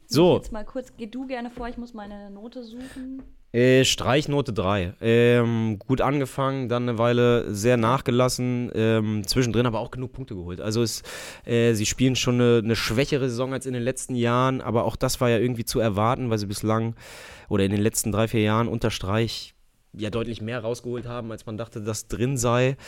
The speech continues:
Speaker 1: und sind jetzt da, wo sie gefühlt für mich hingehören, im Mittelfeld der Bundesliga und, ähm, ist okay. Ist
Speaker 2: Auch
Speaker 1: nicht
Speaker 2: mit der
Speaker 1: überragend,
Speaker 2: Belastung,
Speaker 1: aber
Speaker 2: muss
Speaker 1: ist in
Speaker 2: man ja
Speaker 1: Ordnung.
Speaker 2: sagen.
Speaker 1: Genau, spielen auch Europa League noch so, also es ist okay, eine Note drei, finde ich,
Speaker 2: Hab
Speaker 1: passt.
Speaker 2: ich auch gegeben.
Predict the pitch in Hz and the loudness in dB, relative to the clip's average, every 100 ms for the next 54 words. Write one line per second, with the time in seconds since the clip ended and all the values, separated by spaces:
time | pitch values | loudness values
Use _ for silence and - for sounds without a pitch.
0 | - - - 107 87 107 110 - - 92 | -16 -18 -6 -4 -2 0 0 -2 -2 0
1 | 113 113 104 - 92 101 110 98 92 - | 2 2 0 -6 -4 0 0 0 -4 -4
2 | 120 - 107 95 120 117 113 107 104 113 | -4 -2 -2 -4 -10 -10 -10 -10 -10 -12
3 | 113 104 95 104 120 120 117 110 104 104 | -12 -10 -10 -8 -6 -2 0 0 0 -2
4 | 98 - - - - - - 104 104 98 | -2 -6 -14 -18 -20 -12 0 2 4 2
5 | 101 98 98 98 98 98 95 92 - - | 0 0 0 0 0 0 -2 -4 -6 -2
6 | - 117 - 120 87 _ _ - 113 - | 0 0 0 -4 -6 _ _ -12 -4 -2
7 | 120 127 113 104 - 151 - 120 117 117 | 0 2 2 2 2 2 2 4 4 2
8 | 107 117 165 165 170 170 151 123 - 131 | 2 2 2 0 0 2 4 4 2 2
9 | 123 107 110 - 127 120 - 120 117 110 | 2 2 0 0 -4 -4 -10 -10 -6 -2
10 | 110 113 113 113 98 104 82 82 95 92 | 2 2 2 0 0 0 0 -2 -4 -6
11 | 87 107 - 98 - 254 233 185 185 196 | -6 -6 -8 -12 -4 -2 0 0 0 -2
12 | 175 170 165 | -2 -4 -8